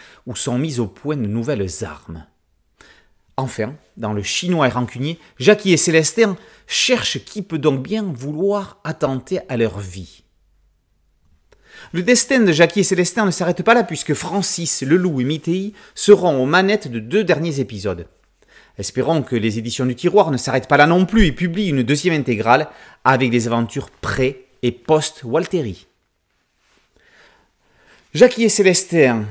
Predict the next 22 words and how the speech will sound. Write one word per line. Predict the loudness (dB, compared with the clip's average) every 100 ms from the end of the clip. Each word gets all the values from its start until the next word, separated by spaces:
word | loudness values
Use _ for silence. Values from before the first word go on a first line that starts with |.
| -8
l'intégrale | -4 -2 -2 2 4 4
soixante-trois | 2 -4 -4 -2 0 -2
soixante-six, | -2 -4 -2 0 2 2 2 0 -2 -4
dessinée | -6 -4 -2 -2
par | -2 2
Walteri, | 2 2 2 0 0 -2 -4 -4 -6 -12 _ _ -20 _ _ _
avec | -8 -8 -4
une | -4
participation | -4 -4 -4 -2 -2
de | -2
Will | -2 -4 -4
pour | -6
le |
premier | -4 -4 -4
épisode, | -6 -4 0 0 2
et | 2 2 0
au | 0
scénario | 0 0 2 0
Peyo, | 4 4 4 2
Vic, | 2 -2 -4 2
Gosse, | 2 2 0
Derib | 0 0 -2 -4